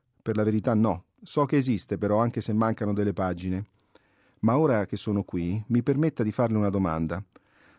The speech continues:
Come può una giovane star del teatro di quegli anni,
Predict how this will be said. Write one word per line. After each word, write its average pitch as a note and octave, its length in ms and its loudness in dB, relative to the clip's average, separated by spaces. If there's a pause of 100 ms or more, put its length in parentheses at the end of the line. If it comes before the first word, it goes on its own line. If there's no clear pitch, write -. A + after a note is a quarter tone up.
Come E3 240 4
può C#3 260 4
una G#2+ 240 0
giovane A2 380 2
star A2 320 0
del G2 180 -2
teatro A2 400 -2
di G2 140 -4
quegli G2+ 240 0
anni, F#2 400 0